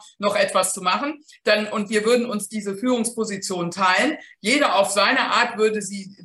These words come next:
wie sie anders aus, äh, arbeiten und wir zusammen könnten aber das Ding nach vorne rucken, dann wäre das auch ein interessantes Modell, was man zumindest auch mal, äh, probehalber in Unternehmen mal testen könnte,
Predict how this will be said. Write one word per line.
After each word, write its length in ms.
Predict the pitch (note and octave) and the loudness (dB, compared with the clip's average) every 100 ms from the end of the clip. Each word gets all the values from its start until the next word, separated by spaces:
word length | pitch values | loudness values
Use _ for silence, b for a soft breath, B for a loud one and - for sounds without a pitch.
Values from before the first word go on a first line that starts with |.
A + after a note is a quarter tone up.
| - | -10
wie 120 | G#3 | -8
sie 140 | G3 - | -8 -4
anders 420 | G3+ G#3+ G3+ - | 0 2 0 2
aus, 380 | F3 - - - | 2 2 0 0
äh, 240 | G3+ G#3+ - | 2 2 2
arbeiten 500 | A3 B3 B3 D4 D4 B _ | 4 4 2 0 -4 B _
und 240 | A3 G#3+ | 0 2
wir 160 | A3+ G#3 | 0 -2
zusammen 500 | G#3 F3 B3 D#4+ D4+ | -2 0 0 2 0
könnten 340 | G#3 G3+ G3 | -4 -6 -8
aber 280 | G#3 F#3+ F#3 | -4 0 0
das 240 | F#3+ F#3 | 0 -4
Ding 240 | - G#3+ G3 | -4 -6 -6
nach 160 | F3 | -8
vorne 340 | - C4+ D4 A3+ | 0 2 2 0
rucken, 400 | A#3+ - G#3 B3+ B _ | -4 -6 -10 -10 B _
dann 220 | G3+ G3+ | 0 0
wäre 280 | G#3 A#3+ B3 | 0 0 0
das 280 | A3+ A3 - | -2 -4 -2
auch 200 | E4+ D#4 | -2 -4
ein 100 | G#3+ | -8
interessantes 680 | F#3+ - E3+ F3 E3 E3+ | -10 -10 -6 -6 -6 -12
Modell, 360 | F3+ E3+ F3 A#3 | -12 0 2 4
was 160 | G#3+ G#3+ | 2 2
man 140 | G#3 | -4
zumindest 480 | G#3 G3+ C4 B3+ - | -4 -4 -4 -4 -4
auch 180 | G#3 G#3+ | -4 -4
mal, 180 | G3+ - - | -6 -6 -6
äh, 160 | G3 F#3+ | -6 -4
probehalber 600 | - B3 B3+ G#3+ A3+ A3 | 0 4 4 4 2 2
in 240 | - G3+ - | 0 -4 -6
Unternehmen 480 | G3+ G3 F#3+ G#3 F#3+ | -8 -6 -4 -2 0
mal 160 | E3+ | -2
testen 420 | - F#3 - G#3+ | 0 -4 -4 -8
könnte, 420 | G3+ A3 A3 B3+ | -2 0 2 2